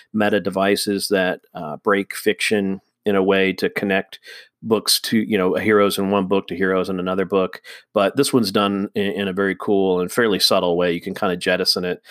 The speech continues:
Um, maybe subtle's not the right word. It's actually really overt. It's just a, uh, it's just a fairly minor part of the workings, and it's handled casually enough and interestingly enough that it, it doesn't bother me.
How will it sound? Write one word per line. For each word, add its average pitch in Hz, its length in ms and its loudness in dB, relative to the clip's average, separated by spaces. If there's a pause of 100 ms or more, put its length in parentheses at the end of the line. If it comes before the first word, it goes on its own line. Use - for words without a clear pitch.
(260)
Um, 87 320 -2 (760)
maybe 143 200 4
subtle's 107 360 -2
not 90 140 -2
the 98 60 -2
right 87 140 2
word. 82 220 -2
It's - 120 -6
actually 101 240 -6
really 87 240 -2
overt. 87 420 0
It's - 140 -10
just - 280 -6
a, 87 180 -4 (140)
uh, 87 220 -2 (160)
it's 98 180 -4
just - 260 -6
a 90 280 2
fairly 95 680 0 (720)
minor 107 440 2
part 90 520 0
of 85 440 -4
the 95 140 -4
workings, 92 640 -2
and 95 160 -6
it's 92 160 -6
handled 107 380 0
casually 101 480 2
enough 95 460 0
and 98 140 -4
interestingly 92 640 -2
enough 90 380 -2
that 87 140 2
it, 82 160 -2
it 90 220 0
doesn't 92 280 0
bother 87 340 0
me. 98 240 -4